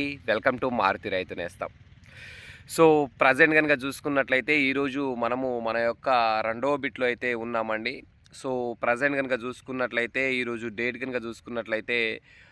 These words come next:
ఇరవయో తారీఖు పన్నెండో నెల రెండు వేల ఇరవై ఐదు. So, బయట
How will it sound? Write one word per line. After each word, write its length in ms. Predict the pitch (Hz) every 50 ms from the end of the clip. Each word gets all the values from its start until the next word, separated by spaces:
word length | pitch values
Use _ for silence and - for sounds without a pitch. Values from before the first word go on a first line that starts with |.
| - - _ -
ఇరవయో 320 | 120 131 131 147 147 147 139 - 139
తారీఖు 260 | 127 127 135 139 - -
పన్నెండో 320 | 135 117 120 127 131 131 131
నెల 260 | 127 123 120 123 123 117 117
రెండు 120 | 113 117
వేల 180 | 117 120 120 120
ఇరవై 400 | 117 113 107 104 110 110 117 117 117 110 107
ఐదు. 200 | 104 107 120 - _ _ _ _ - - _ _ _ -
So, 80 | - 143 139 139 123
బయట 180 | 127 127 135